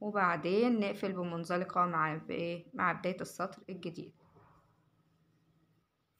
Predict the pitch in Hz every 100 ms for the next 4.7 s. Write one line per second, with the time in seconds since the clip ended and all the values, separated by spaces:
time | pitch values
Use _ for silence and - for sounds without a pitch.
0 | _ _ _ _ _ _ _ - 214 214
1 | - 269 285 220 214 180 185 202 220 240
2 | 196 180 220 208 185 175 202 208 180 -
3 | - 170 190 196 170 165 202 190 175 156
4 | 156 190 180 175 165 240 294